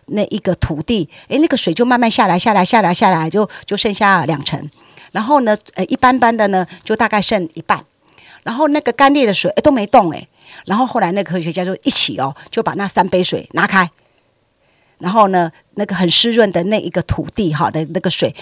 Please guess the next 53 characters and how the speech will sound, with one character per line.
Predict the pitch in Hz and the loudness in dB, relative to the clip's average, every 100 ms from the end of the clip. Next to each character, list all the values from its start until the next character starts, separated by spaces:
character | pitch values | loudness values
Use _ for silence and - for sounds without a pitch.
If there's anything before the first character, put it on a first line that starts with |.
| - | -14
呃， | 208 | -2
百 | 214 | 0
分 | 220 | 0
之 | 262 | 0
二 | - 254 | 2 0
十 | - | 0
它 | 175 | -2
就 | 180 | -2
全 | 165 147 | -4 -4
部 | 165 | -4
吸 | - | -4
收 | 147 147 143 | -4 -6 -10
的。 | - - _ - - - | -16 -20 _ -20 -20 -8
然 | 170 | -4
后 | 175 226 | 0 0
一 | 254 | 0
般 | 214 214 | 0 2
般 | 202 196 | 4 2
的 | 156 | 0
水 | - 143 | -2 -2
也， | 156 160 175 175 | -2 -6 -6 2
也 | 208 | 2
有 | |
继 | 190 202 | 2 0
续 | 160 | 0
吸 | - 165 | -2 0
收 | 175 135 | 0 0
一 | |
点。 | - 76 - - - - | -2 -6 -10 -16 -18 -4
那 | 269 | -2
整 | 269 - 190 170 - | -2 2 4 4 4
杯 | 240 185 | 4 4
五 | 233 | 0
百 | 262 160 170 | 2 2 2
C | - 226 | 0 0
C | 202 233 | -2 -2
的 | 208 | 0
水， | 175 - 160 151 - - | 0 2 0 -4 -14 -10
面 | 233 262 | -2 0
对 | 233 240 | 2 2
那 | 220 | 2
个 | 196 | -2
干 | - 220 214 | 2 0 2
旱 | 208 | 0
的 | 175 | -2
土 | - 147 | -4 -10
地， | - 226 | -8 -4
你 | 165 | -2
就 | 208 | -4
发 | 208 214 | -4 -4
现 | 220 233 | -2 -2
那 | 214 | 0
个 | 196 | -2